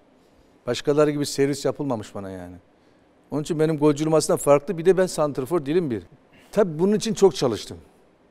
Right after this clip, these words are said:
Herkes gezerken, idman sonrası binip arabasına gezerken ben kalıp topa vuruyordum. Şöyle, e,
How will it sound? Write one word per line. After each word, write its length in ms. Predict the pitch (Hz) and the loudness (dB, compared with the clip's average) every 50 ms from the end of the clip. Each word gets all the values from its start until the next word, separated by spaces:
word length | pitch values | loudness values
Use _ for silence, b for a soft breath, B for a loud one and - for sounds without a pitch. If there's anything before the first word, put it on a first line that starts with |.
| _ - | _ -6
Herkes 360 | 170 175 - - 165 131 117 | -6 -4 -2 -2 -2 -2 0
gezerken, 460 | 135 147 135 143 180 180 - - 139 | 2 2 2 4 2 0 0 0 -2
idman 240 | 131 120 123 135 131 | -2 -2 -2 -2 -2
sonrası 400 | 113 135 135 123 104 120 113 117 | -2 -2 -2 -2 -4 -6 -6 -4
binip 140 | 139 147 139 | -2 0 2
arabasına 360 | 139 131 131 123 - 135 127 | 2 2 2 0 -2 -4 -6
gezerken 400 | 123 135 156 180 170 175 156 139 | -4 -4 -4 -4 -4 -2 -2 -2
ben 100 | 147 151 | -4 -4
kalıp 240 | - 156 160 156 - | -2 -4 -4 -4 -4
topa 220 | 151 135 - 143 | -6 -6 -6 -6
vuruyordum. 400 | 117 107 98 95 92 80 87 82 82 92 _ _ _ _ b b b b b b b b b b b b b | -6 -6 -8 -10 -10 -12 -14 -18 -20 -20 _ _ _ _ b b b b b b b b b b b b b
Şöyle, 560 | - - - - 190 214 226 208 185 190 208 - | -20 -18 -2 2 4 6 6 6 4 2 0 0
e, 340 | 175 165 160 160 160 160 156 | -2 -2 0 0 -2 -2 -6